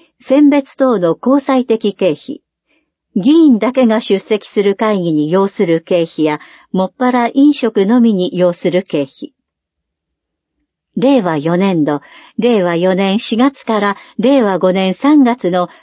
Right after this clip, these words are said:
会派別収支状況。自由民主党八名。交付額一千二百万円。研究研修費、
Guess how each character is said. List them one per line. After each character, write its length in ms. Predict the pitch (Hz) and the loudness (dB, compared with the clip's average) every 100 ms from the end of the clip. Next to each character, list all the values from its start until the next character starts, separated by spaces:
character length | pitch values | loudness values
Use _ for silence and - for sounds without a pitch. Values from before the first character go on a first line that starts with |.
| _ - | _ -4
会 200 | 269 302 | 0 0
派 220 | 294 277 | 0 0
別 340 | 269 262 240 | -2 0 -2
収 240 | - - 196 | -2 -2 -2
支 220 | - 170 | -2 -2
状 180 | 175 151 | -2 -4
況。 460 | - 147 139 135 _ _ _ _ _ _ _ _ - | -4 -8 -6 -10 _ _ _ _ _ _ _ _ -6
自 160 | 185 226 | -2 2
由 260 | 277 320 | 4 4
民 220 | 220 220 247 | 4 2 0
主 140 | - | -2
党 380 | 208 185 165 - - | -2 0 0 -4 -10
八 320 | 190 - 233 | -8 -2 -2
名。 320 | 170 135 - _ _ _ _ _ _ _ - | -2 -4 -8 _ _ _ _ _ _ _ -4
交 200 | 254 254 | -2 0
付 140 | 254 | 0
額 440 | 196 196 - 175 170 - - | -2 -4 -2 -2 -2 -10 -4
一 120 | 220 | -4
千 360 | - 320 277 | -2 0 2
二 100 | 185 | 0
百 320 | 220 254 247 220 | -2 -2 0 -2
万 260 | 202 160 | 0 -2
円。 240 | 151 127 - _ _ _ _ _ _ _ _ | -2 -4 -10 _ _ _ _ _ _ _ _
研 220 | 240 269 | 0 2
究 280 | 254 247 233 | 2 2 0
研 220 | 226 233 | 0 0
修 240 | 233 - 196 | 0 0 -2
費、 300 | - 160 | -2 -8